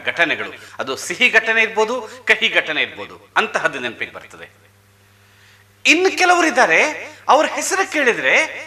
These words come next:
ನಿಮಗೆ ಅವ್ರು ಮಾಡಿದಂಥ ಯಾವುದೋ ಒಂದು ಮಹತ್ ಕಾರ್ಯ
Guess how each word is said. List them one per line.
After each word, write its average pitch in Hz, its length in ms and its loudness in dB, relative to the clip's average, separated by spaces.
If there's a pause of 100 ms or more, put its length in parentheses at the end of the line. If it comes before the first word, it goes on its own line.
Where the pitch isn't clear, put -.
(120)
ನಿಮಗೆ 233 720 0
ಅವ್ರು 185 220 0
ಮಾಡಿದಂಥ 233 600 2 (380)
ಯಾವುದೋ 220 240 2
ಒಂದು 220 180 0
ಮಹತ್ - 600 -6
ಕಾರ್ಯ 208 320 2